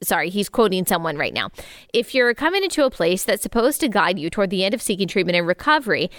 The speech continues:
and there are people using drugs around you," which is what happens in this drug consumption site, "that becomes an incentive to keep going," said Stanford University School of Medicine addiction expert Keith Humphreys. "It's like trying to have an A A meeting in a bar."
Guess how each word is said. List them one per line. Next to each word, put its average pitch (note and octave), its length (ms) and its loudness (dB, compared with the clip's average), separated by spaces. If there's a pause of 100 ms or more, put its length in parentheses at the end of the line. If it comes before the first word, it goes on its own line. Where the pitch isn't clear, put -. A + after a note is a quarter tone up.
(140)
and G#3+ 120 2
there G#3+ 120 4
are G3+ 60 0
people C#4+ 280 2
using G#3 380 2
drugs G#3+ 500 0
around D3 420 -2
you," A#3+ 140 4
which A#3 160 2
is F3+ 80 -4
what F#3+ 120 2
happens F3 460 0
in F#3 120 -2
this F#3+ 140 0
drug F3 200 0
consumption G3 500 -2
site, D#3+ 320 -2 (220)
"that C#4 260 2
becomes B3 320 -2
an A#3 120 2
incentive A3 640 2
to A3+ 100 2
keep - 480 -2
going," C4 380 0
said G#3 220 0
Stanford G3+ 440 0
University G3 600 0
School G3+ 320 2
of G3+ 80 0
Medicine F#3+ 400 0
addiction C4 480 -2
expert - 500 -2
Keith G3 360 -4
Humphreys. C#4+ 580 0 (340)
"It's A#3 140 0
like C4+ 180 2
trying C#4+ 380 0
to F#4 120 0
have F#3+ 420 -2
an G3 120 0 (140)
A B3 320 2
A G#3+ 220 4
meeting F3+ 480 -2
in F#3+ 200 0
a G3 60 2
bar." B3+ 420 2